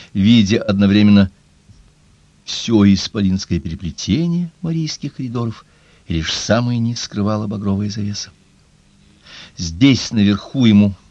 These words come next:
все вдруг показалось давно знакомым, обжитым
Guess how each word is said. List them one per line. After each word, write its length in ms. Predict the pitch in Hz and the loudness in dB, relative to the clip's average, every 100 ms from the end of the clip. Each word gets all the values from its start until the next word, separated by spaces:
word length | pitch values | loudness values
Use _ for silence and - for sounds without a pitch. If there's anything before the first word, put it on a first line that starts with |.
| _ _ _ _ _ _ - - - | _ _ _ _ _ _ -20 -20 -16
все 380 | - - 143 135 | -10 -4 0 0
вдруг 260 | 117 131 | -2 -8
показалось 360 | - 123 127 131 | -8 -4 -2 -2
давно 200 | 117 127 | 0 -2
знакомым, 640 | 113 127 - 107 95 92 95 _ _ _ - - | 0 -4 -2 0 2 0 -4 _ _ _ -20 -4
обжитым 720 | 127 117 151 - 151 170 185 | -2 0 0 2 4 4 4